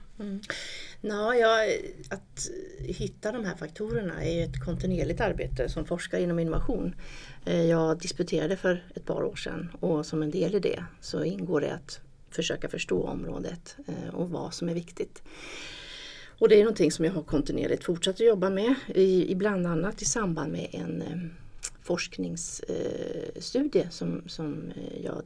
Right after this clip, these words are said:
deltog i under hösten. Förra hösten blir det ju nu, ett år sedan, ja, där vi tittade på hur statliga myndigheter,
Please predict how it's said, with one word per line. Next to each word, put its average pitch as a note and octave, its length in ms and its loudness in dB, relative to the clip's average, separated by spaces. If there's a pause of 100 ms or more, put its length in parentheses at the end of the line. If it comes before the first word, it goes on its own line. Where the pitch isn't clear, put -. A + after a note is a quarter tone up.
(100)
deltog - 400 -2
i - 200 -2
under E3+ 360 -4 (280)
hösten. - 840 -4
Förra G3 320 2
hösten A#3+ 320 0
blir D#3+ 120 2
det - 80 -2
ju - 60 -2
nu, G#2+ 240 -4
ett F3 160 4
år D4 120 6
sedan, - 260 0
ja, F3+ 200 -2 (240)
där F3+ 80 4
vi F3+ 100 4
tittade F#3 340 -2
på E3+ 200 -2
hur D#3 400 -6 (600)
statliga - 440 2
myndigheter, F3 720 -8